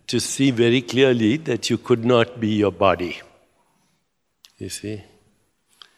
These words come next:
You, you, we use the word I all the time. "I am Deepak. I'm Deepak Chopra."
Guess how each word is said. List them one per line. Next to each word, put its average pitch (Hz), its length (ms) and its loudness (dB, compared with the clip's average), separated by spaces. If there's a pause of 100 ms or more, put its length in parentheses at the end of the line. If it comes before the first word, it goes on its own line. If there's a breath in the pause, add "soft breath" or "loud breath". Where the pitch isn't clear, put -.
(260 soft breath)
You, 104 120 -6
you, 120 340 -8
we 110 240 -8
use 117 300 2
the 113 100 0
word 110 240 4
I 104 560 0
all 98 180 -2
the 92 120 -4
time. 85 340 -10 (140)
"I 107 140 0
am 104 420 -2
Deepak. 98 420 -2 (300)
I'm 98 200 -4
Deepak 98 340 -4
Chopra." 95 500 -6